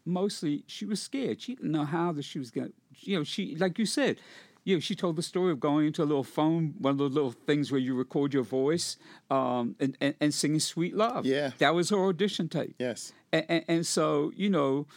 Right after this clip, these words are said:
Speaker 1: I, I know exactly, yeah. And so it was like she was scared. She didn't know how to watch,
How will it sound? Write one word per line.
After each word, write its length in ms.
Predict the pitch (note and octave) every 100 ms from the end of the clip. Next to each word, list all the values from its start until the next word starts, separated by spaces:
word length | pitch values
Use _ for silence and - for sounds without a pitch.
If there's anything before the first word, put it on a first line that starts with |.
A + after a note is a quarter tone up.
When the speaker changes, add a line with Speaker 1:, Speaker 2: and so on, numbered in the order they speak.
| - - _ _ -
Speaker 1:
I, 240 | F#3+ G#3 -
I 100 | G3
know 220 | F3+ E3
exactly, 580 | B2+ G#2 D3 E3 - F#3
yeah. 140 | D3+
And 180 | A2 C3
so 160 | - D#3+ C3+
it 60 | E3+
was 220 | E3+ D3
like 160 | F3+ F3
she 120 | G#3+
was 140 | C4
scared. 400 | - - D#4 E4+
She 140 | - A3
didn't 100 | G#3
know 120 | G3+
how 180 | F#3+ F#3+
to 360 | - F3+ E3 -
watch, 400 | D3 E3+ D#3